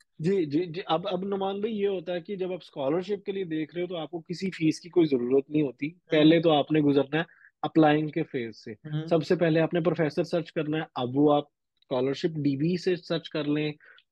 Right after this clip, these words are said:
Speaker 1: आपको मिल जाता है, स्कॉलरशिप नेटवर्क से मिल जाता है, या आपको अपने प्रोफेसर्स की खुद से प्रोफाइल सर्च करने से अपनी डोमेन और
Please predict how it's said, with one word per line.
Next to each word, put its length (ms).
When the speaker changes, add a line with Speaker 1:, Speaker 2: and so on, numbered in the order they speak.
Speaker 1:
आपको 280
मिल 180
जाता 220
है, 40
स्कॉलरशिप 480
नेटवर्क 420
से 100
मिल 220
जाता 340
है, 320
या 180
आपको 640
अपने 440
प्रोफेसर्स 600
की 80
खुद 280
से 140
प्रोफाइल 460
सर्च 260
करने 360
से 120
अपनी 260
डोमेन 600
और 200